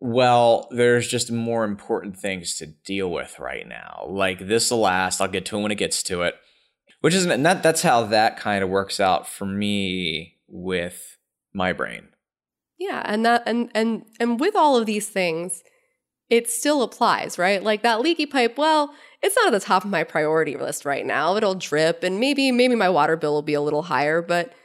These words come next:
Speaker 2: at the end of the day, you wanna get that pipe fixed before you have a flood.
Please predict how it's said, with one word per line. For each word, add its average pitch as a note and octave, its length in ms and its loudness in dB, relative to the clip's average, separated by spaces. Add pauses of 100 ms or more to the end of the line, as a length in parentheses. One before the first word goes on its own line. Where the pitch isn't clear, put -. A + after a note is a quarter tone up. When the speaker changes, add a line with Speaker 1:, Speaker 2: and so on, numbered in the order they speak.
(340)
Speaker 2:
at B3 140 0
the B3 100 4
end B3 100 4
of G#3 40 -4
the F#3+ 120 2
day, F#3+ 680 2 (420)
you A3+ 160 0
wanna A#3+ 140 4
get G#3 160 0
that F3+ 160 0
pipe A#3+ 280 0
fixed F3+ 320 -2
before E3+ 240 -6
you D#3+ 80 -4
have F3 100 -8
a D#3+ 60 -8
flood. - 300 -8